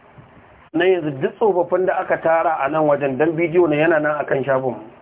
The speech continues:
Da mai bayanin da duk tsofaffin da suka cika wajen da ƴan agaji da komai, duk ƴan tasha ne.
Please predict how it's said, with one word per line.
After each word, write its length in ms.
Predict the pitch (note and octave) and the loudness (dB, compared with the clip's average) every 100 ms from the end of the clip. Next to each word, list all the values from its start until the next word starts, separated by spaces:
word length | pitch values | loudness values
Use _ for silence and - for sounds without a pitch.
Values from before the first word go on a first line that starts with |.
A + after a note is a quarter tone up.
| - - - - - - | -20 -20 -20 -20 -20 -4
Da 140 | B2+ | -2
mai 180 | D3+ D#3 | 0 0
bayanin 480 | D3 E3 F#3+ F#3+ E3 | 2 2 2 0 0
da 100 | - | -2
duk 200 | C#3 - | -2 -4
tsofaffin 480 | - F3 D#3 E3 F3 | -2 -2 0 -2 -2
da 60 | D3 | -2
suka 200 | E3+ D#3+ - | -2 -4 -4
cika 200 | E3+ - | -2 0
wajen 320 | D3 E3 D#3+ | 2 2 0
da 80 | D3+ | 0
ƴan 200 | D3 E3 | 0 0
agaji 420 | D#3+ D#3+ D3 D#3+ | -2 -2 -2 0
da 80 | D3+ | 0
komai, 380 | C3 D3+ D#3 E3 - - - | 0 0 0 -6 -12 -20 -8
duk 100 | D3+ | -4
ƴan 160 | E3 D#3+ | -2 0
tasha 260 | - F3 D3 | 0 0 -2
ne. 100 | D#3+ | -4